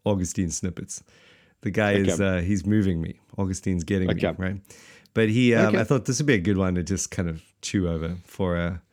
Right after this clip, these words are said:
Speaker 2: Mm-hmm.
Speaker 1: whatever Wednesday, and especially in light of your near experience there. Um, this is, uh, in book thirteen, and yes, I am in book thirteen, which is, I think,
Speaker 2: Nice.
Speaker 1: quite a thing.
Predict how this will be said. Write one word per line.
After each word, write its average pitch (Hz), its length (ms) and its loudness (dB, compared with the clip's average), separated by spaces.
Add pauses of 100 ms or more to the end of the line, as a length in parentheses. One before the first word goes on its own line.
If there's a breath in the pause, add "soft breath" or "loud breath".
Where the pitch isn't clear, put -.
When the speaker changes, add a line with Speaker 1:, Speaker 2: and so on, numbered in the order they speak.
Speaker 2:
Mm-hmm. 104 80 -2
Speaker 1:
whatever 92 240 -2
Wednesday, 90 300 -2
and 95 80 0
especially 107 340 -2
in 95 60 0
light 92 160 0
of 82 120 -6
your 87 280 -4 (720)
near 90 360 -2
experience 92 600 -4
there. 95 220 -4 (520 soft breath)
Um, 107 400 -2 (680)
this 127 240 0
is, 120 200 2
uh, 98 400 2
in 101 440 0 (240)
book 104 400 -2
thirteen, 98 480 0
and 85 120 -2
yes, 98 220 0
I 90 100 0
am 101 280 -2 (720)
in 82 140 -8
book 80 180 -10
thirteen, 92 460 -10
which 90 180 -14
is, - 320 -14 (640 soft breath)
I 117 140 -2
think, 95 200 -2
Speaker 2:
Nice. 82 400 -10
Speaker 1:
quite 92 300 -2
a - 20 -10
thing. 85 340 -4